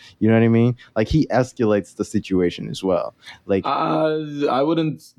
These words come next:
Speaker 2: put all that on him because in their worlds, shit kinda escalates on its own to begin with.
Speaker 1: No, because he didn't have to be a part of that.
Speaker 2: He
Speaker 1: Is what I'm
Speaker 2: didn't,
Speaker 1: saying.
Speaker 2: but if
Speaker 1: You
Speaker 2: he wasn't there in that space,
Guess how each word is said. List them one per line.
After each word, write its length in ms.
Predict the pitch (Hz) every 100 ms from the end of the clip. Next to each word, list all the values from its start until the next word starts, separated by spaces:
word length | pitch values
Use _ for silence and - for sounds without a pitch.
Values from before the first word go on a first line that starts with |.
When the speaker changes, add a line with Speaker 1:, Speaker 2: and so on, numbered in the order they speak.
| -
Speaker 2:
put 160 | - 135
all 160 | 127
that 140 | 123 120
on 180 | 104 95
him 300 | 113 120 131
because 560 | 110 104 - 110 101
in 180 | 101 104
their 220 | 107 110
worlds, 760 | 104 104 104 95 90 82 - -
shit 320 | - - 120
kinda 260 | - 107 95
escalates 560 | 101 101 - 101 92 98
on 80 | 92
its 100 | 87
own 160 | 87 85
to 100 | 80
begin 220 | 78 76
with. 80 | - - _ -
Speaker 1:
No, 380 | 240 269 233 -
because 280 | 170 190 175
he 80 | 190
didn't 180 | 190
have 120 | 165 151
to 40 |
be 100 | 143
a 40 | 120
part 240 | 127 120
of 60 | 76
that. 180 | - - _ _ _ _ _ _ _
Speaker 2:
He 220 | _ 113 98
Speaker 1:
Is 140 | 120
what 100 | 123
I'm 80 | 117
Speaker 2:
didn't, 120 | 110
Speaker 1:
saying. 240 | 117 80 - -
Speaker 2:
but 180 | 127
if 60 | 113
Speaker 1:
You 60 | 123
Speaker 2:
he 100 | 117
wasn't 520 | 101 123 127 127 -
there 220 | 117 113
in 100 | 110
that 200 | 107 101
space, 800 | - - - 104 101 95 - -